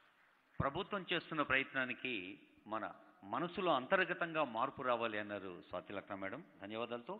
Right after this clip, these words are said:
కదిలేది, కదిలించేది, ఒక సానుకూల తత్వాన్ని కూర్చేది, నూతన జవసత్వాలు కూర్చేది కవనం. ఆ కవిత్వాన్ని వేదికగా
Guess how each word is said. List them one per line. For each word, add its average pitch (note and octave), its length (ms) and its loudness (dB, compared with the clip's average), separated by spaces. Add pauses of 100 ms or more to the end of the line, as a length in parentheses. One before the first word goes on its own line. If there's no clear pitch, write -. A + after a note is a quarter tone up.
(800)
కదిలేది, G3+ 600 6 (320)
కదిలించేది, D3+ 760 2 (840)
ఒక C#3+ 160 0
సానుకూల F3+ 580 2
తత్వాన్ని G3+ 500 4
కూర్చేది, D#3 580 0
నూతన D3 400 -2 (120)
జవసత్వాలు D#3 540 2
కూర్చేది C3+ 500 -4
కవనం. G2+ 480 -2 (800)
ఆ G2 100 4 (280)
కవిత్వాన్ని D3+ 580 4 (240)
వేదికగా C#3+ 480 2